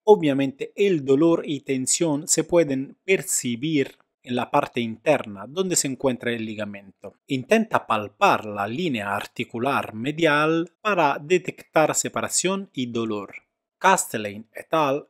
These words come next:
en el dos mil ocho realizaron un estudio para investigar la precisión diagnóstica de los elementos de la historia clínica del paciente, así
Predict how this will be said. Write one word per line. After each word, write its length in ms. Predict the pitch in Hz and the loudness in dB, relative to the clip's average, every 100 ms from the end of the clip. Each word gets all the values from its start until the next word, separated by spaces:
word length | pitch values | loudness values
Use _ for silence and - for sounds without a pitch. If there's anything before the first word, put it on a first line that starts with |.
| - | -14
en 160 | 120 | -12
el 260 | 110 107 104 | -10 -12 -12
dos 260 | 110 107 123 | -10 -8 -4
mil 340 | 151 139 135 | -2 -2 -2
ocho 580 | 156 156 - - 117 120 | 0 0 -2 -10 -8 -6
realizaron 640 | 127 135 135 170 160 147 | -6 -6 -2 0 0 -2
un 140 | 135 127 | -2 -4
estudio 440 | 123 - 170 151 | -4 -6 -4 -4
para 200 | 135 120 | -4 -4
investigar 580 | 113 110 - 120 113 107 | -6 -8 -8 -6 -4 -4
la 140 | 107 | -6
precisión 480 | 113 107 104 117 107 | -10 -10 -8 -8 -8
diagnóstica 840 | 101 101 113 147 - - 107 101 | -10 -6 0 0 0 -8 -8 -8
de 120 | 98 101 | -8 -14
los 180 | 101 | -12
elementos 580 | 117 131 156 156 - 151 | -8 -6 -4 -4 -4 -4
de 100 | 131 | -2
la 80 | 113 | -4
historia 400 | 110 - 147 135 | -6 -6 -4 -4
clínica 340 | - 120 113 107 | -6 -8 -6 -10
del 120 | 104 | -10
paciente, 500 | 101 - 101 92 - | -16 -14 -16 -18 -8
así 420 | 156 - 160 107 | -4 -2 -2 -6